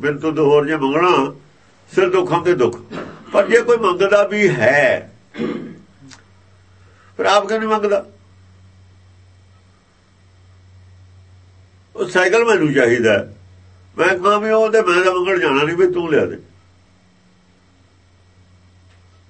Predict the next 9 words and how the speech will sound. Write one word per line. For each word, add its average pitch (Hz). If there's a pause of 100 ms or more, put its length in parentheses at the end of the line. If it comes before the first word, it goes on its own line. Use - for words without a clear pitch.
(920)
ਵੀ 139
ਉਹਨਾਂ 170
ਦੇ 208
ਘਰ 185
ਮੈਂ 170
ਤਾਂ 180
ਜਾਣਾ 147
ਨਹੀਂ 147
ਮੰਗਣ, 156